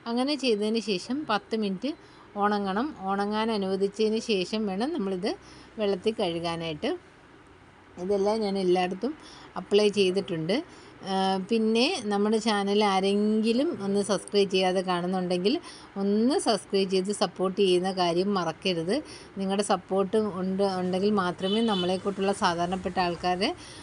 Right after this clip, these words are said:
ഒന്ന് വിജയിക്കുകയുള്ളൂ. അതുകൊണ്ട് നിങ്ങളൊന്ന് നന്നായിട്ട്,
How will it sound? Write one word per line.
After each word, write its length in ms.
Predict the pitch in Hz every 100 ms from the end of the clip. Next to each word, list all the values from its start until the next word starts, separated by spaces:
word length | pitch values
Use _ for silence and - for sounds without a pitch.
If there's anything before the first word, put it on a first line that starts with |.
| -
ഒന്ന് 420 | 196 185 185 185 190
വിജയിക്കുകയുള്ളൂ. 880 | 196 175 180 185 180 190 170 175
അതുകൊണ്ട് 480 | 220 190 175 180 208
നിങ്ങളൊന്ന് 520 | 208 175 180 175 185
നന്നായിട്ട്, 600 | 254 233 165 170 170 277